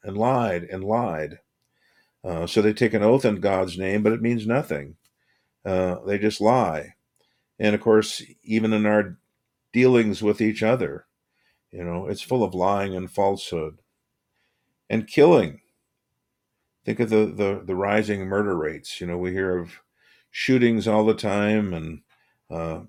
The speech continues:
stealing, uh, committing adultery is so commonplace. Uh, they break out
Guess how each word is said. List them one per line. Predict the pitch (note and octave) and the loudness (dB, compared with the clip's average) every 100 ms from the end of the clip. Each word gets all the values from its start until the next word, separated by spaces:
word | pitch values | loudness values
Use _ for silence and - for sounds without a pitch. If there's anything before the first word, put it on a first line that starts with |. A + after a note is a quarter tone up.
| _ _ | _ _
stealing, | - - B2 A#2 A2+ A2 G#2+ - _ _ _ _ _ _ _ | -10 0 4 6 6 4 -4 -12 _ _ _ _ _ _ _
uh, | F2 E2 E2+ | -12 -10 -10
committing | - A2+ A#2+ A2 | -2 2 4 4
adultery | G2 G#2 G#2+ G#2+ A2 G#2 G2+ - - | 4 6 6 4 0 0 -2 -8 -12
is | F#2 E2+ | -10 -10
so | - A2 G#2+ | -2 2 2
commonplace. | G2+ G#2 F#2 F2+ F2+ F#2 F2+ F#2 - - _ _ _ _ _ _ _ _ _ _ _ _ _ _ _ - | 2 -4 -4 -4 -4 0 0 -2 -10 -18 _ _ _ _ _ _ _ _ _ _ _ _ _ _ _ -12
Uh, | F2 E2+ | -8 -4
they | F2 | -2
break | F2 G#2+ A2 G2 | 2 4 4 2
out | G2 G#2+ A2 | 2 2 2